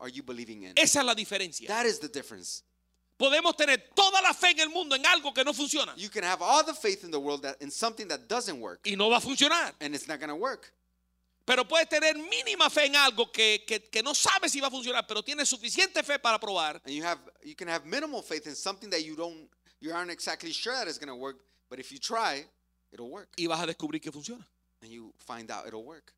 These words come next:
Speaker 2: Es el objeto de la fe.
Speaker 1: That's the, it's the object of the faith that's
Speaker 2: En el
Speaker 1: important.
Speaker 2: norte se congelan los lagos.
Speaker 1: In the northern states, lakes,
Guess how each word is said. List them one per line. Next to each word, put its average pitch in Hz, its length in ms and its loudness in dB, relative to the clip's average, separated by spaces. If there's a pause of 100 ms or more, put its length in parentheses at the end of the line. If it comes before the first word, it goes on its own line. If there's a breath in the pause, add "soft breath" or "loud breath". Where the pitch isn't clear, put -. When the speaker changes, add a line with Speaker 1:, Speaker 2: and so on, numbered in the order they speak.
(160)
Speaker 2:
Es 160 280 -2
el 180 140 -2
objeto 165 520 -2
de 135 80 -12
la 110 100 -16
fe. - 220 -16
Speaker 1:
That's 131 240 -14
the, 123 100 -16 (160)
it's - 180 -18
the 127 180 -16
object 180 480 -6
of 113 120 -16
the 104 80 -20
faith 92 260 -18 (440)
that's - 180 -18
Speaker 2:
En 175 60 2 (100)
el 196 60 -2
Speaker 1:
important. 196 60 -6 (220)
Speaker 2:
norte 277 60 0
se 247 140 -2
congelan 220 460 -2
los 180 120 -2
lagos. 131 460 -6 (520)
Speaker 1:
In 120 120 -18
the 120 100 -12
northern 160 360 -8
states, 170 440 -8 (140)
lakes, 135 480 -8